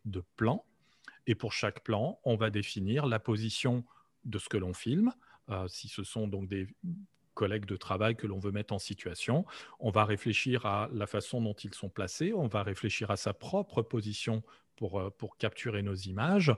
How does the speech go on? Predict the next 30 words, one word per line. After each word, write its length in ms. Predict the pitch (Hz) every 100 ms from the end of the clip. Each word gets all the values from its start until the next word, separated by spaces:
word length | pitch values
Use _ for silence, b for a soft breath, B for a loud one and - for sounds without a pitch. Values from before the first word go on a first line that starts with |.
| B B B - -
Euh, 380 | 107 95 98 107
et 100 | 120
puis, 320 | 104 - - 156
on, 60 |
on, 600 | 123 110 120 113 107 110 -
on, 300 | 120 117 117
on 40 |
va 420 | 107 127 143 151 -
ainsi 420 | 123 113 - 143
réfléchir 420 | 120 - 113 117
chaque 280 | - 95 -
plan. 320 | - 123 180
Et 100 | -
puis, 220 | 110 - 107
euh, 140 | 98 135
évidemment, 480 | 107 104 101 110
bah, 80 | 123
j'oubliais, 520 | 98 101 98 98 120 143 B - -
à 100 | 101
force 200 | 117 101
de 100 | 101
faire 180 | 113
des 100 | 98
phrases 340 | 98 - 98 98
longues, 180 | 113 107
je, 220 | 107 104
j'en 180 | 101 98
finis 280 | - 104
par, 240 | 104 104 95
euh, 160 | 95